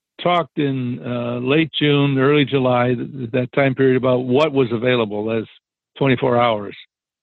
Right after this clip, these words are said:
And we committed, we said, we had told them what the plan was at that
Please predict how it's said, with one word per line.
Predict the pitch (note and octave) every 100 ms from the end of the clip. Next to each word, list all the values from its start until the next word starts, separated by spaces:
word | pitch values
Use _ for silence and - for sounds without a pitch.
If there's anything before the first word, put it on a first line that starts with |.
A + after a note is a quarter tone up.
| _ _ _ _ _ C#3+
And | B2+ B2 B2
we | B2+ C3+
committed, | - D3 D3+ D3
we | C3 C#3 -
said, | C#3 B2 C3+ G3 G#3 F#3
we | D#3+ C#3+
had | C3 -
told | E3+ E3+
them | C#3
what | C3 -
the |
plan | B2+ C#3+ C#3 B2+
was | A2+ A2+
at | A#2 A2+
that | A2+